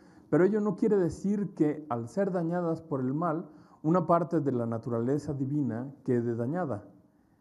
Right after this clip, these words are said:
El alma no es parcela de Dios, porque no fue engendrada por Él,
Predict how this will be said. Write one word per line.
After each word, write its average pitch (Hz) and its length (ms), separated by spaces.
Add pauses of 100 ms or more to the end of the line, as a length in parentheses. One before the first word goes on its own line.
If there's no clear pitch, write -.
(220)
El 117 140
alma 180 420 (260)
no 135 260
es 165 100
parcela 143 520
de 123 140
Dios, 156 380 (400)
porque 135 220
no 170 140
fue 175 240
engendrada 156 760 (140)
por 165 140
Él, 131 260